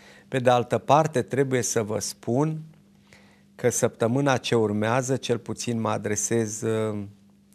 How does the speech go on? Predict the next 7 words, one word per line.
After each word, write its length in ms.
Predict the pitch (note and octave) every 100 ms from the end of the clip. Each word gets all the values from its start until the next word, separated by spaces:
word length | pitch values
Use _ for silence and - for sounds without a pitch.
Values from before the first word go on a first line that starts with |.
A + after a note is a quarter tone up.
| - _ _ _ _
uh, 480 | - G#2 G#2 G#2 G2+
să 160 | -
zicem 360 | G#2 G#2 - G#2+
așa, 260 | G#2 - A2+
fiilor 400 | - A#2 A#2 G#2+
duhovnicești, 880 | G#2+ G2 G#2 G2 G2+ - D3+ B2
dar 280 | G#2 G#2 -